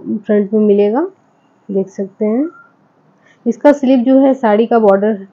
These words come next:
का यूज़ किया गया है यहाँ पे। Four tux blouse है, front में hook लगा हुआ है, बहुत ही खूबसूरत blouse है,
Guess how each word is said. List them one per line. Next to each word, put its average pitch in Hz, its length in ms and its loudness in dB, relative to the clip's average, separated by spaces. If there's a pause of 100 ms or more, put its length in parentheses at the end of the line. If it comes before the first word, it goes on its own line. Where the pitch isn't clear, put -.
का 226 80 2
यूज़ 214 400 0
किया 208 240 2
गया 214 120 0
है 208 100 0
यहाँ 190 180 -2 (120)
पे। 294 100 0 (1700)
Four 269 280 2
tux 254 300 0
blouse 220 340 2
है, 254 160 0
front 220 340 -2
में 226 80 2
hook 214 220 0
लगा 208 200 2
हुआ 214 340 -2
है, 247 100 -6 (560)
बहुत 262 300 4
ही 294 60 4
खूबसूरत 233 480 0
blouse 208 440 0
है, 311 120 -2